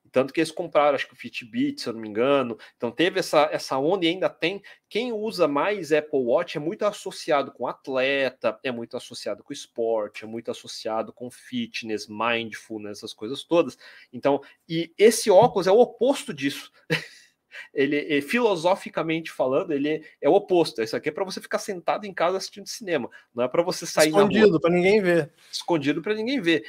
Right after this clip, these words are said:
Speaker 1: Isso aqui é um dispositivo pra uma única pessoa. É igual um relógio.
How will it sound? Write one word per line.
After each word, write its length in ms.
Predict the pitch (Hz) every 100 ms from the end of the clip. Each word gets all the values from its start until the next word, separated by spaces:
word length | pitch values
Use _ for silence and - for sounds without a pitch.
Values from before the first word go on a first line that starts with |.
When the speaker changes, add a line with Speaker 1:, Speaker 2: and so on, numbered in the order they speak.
| - -
Speaker 1:
Isso 300 | 269 285 208
aqui 360 | - - 262
é 60 | 254
um 80 | 185
dispositivo 640 | - 214 175 160 247 247
pra 160 | 226
uma 200 | 220 262
única 380 | 220 233 269 294
pessoa. 480 | 294 311 - 208 147
É 60 | 135
igual 240 | 120 156
um 60 | 240
relógio. 520 | 139 147 151 143